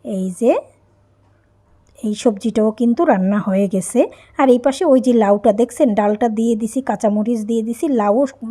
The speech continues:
খুব সুন্দর মতো সফট সিদ্ধ হয়ে গেছে। আর এখন লাউটাকে একটু বাগার দিয়ে নিব। তো এখানে পেঁয়াজ রসুন দিয়ে আমি বাগারটা দিয়ে দিলাম।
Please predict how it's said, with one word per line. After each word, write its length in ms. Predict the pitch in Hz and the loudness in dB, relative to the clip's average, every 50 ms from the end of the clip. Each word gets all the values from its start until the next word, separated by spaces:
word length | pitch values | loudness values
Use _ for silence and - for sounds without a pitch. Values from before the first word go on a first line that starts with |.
| 226 208 - - | -10 -10 -8 -4
খুব 140 | - 277 269 269 | -2 -2 -2 -2
সুন্দর 360 | - - 254 247 247 254 262 262 | -2 -2 0 2 2 2 2 2
মতো 180 | 262 254 262 285 | 0 0 0 -2
সফট 340 | 269 - - 240 240 - - - _ _ - - _ _ - | -4 -2 -2 -2 -2 -2 -8 -20 _ _ -20 -20 _ _ -8
সিদ্ধ 280 | - - 247 214 208 233 | -2 -2 0 2 2 0
হয়ে 280 | 233 233 226 226 240 247 | 2 2 2 2 2 2
গেছে। 200 | 269 302 285 - 466 | 2 0 -2 0 0
আর 100 | 415 254 | 0 0
এখন 220 | 208 196 - - 220 | -2 -4 -2 -2 -2
লাউটাকে 440 | 208 202 196 190 190 - 214 208 226 | 0 0 0 -2 0 -2 -4 -4 -4
একটু 160 | 214 - - 233 | -8 -4 -4 0
বাগার 340 | 190 202 202 190 202 185 180 175 | 0 0 0 2 0 -2 -2 -2
দিয়ে 200 | 180 190 185 185 | -4 -4 -2 -2
নিব। 220 | 185 190 190 185 214 269 427 - - _ _ _ _ _ _ _ _ _ - | -2 -2 -2 0 2 2 2 0 -4 _ _ _ _ _ _ _ _ _ -4
তো 40 | - | -4
এখানে 340 | 214 208 - 226 214 214 233 269 359 480 494 _ _ _ _ - | -4 -2 -2 -2 0 2 2 2 2 0 -4 _ _ _ _ -2
পেঁয়াজ 340 | - 233 220 226 254 269 262 269 | 0 2 4 4 4 4 2 0
রসুন 360 | 226 220 214 - - 247 226 220 220 | -2 -2 -2 -2 0 0 2 2 4
দিয়ে 160 | 233 240 294 | 4 6 4
আমি 140 | 302 269 220 | 4 4 2
বাগারটা 420 | 202 196 180 - 185 - - 214 | 0 -2 -2 -2 -6 -6 -4 -6
দিয়ে 260 | 185 180 202 196 196 185 | -6 -4 -4 -2 -2 -2
দিলাম। 340 | 185 185 185 180 180 180 | -4 -4 -4 -4 -4 -4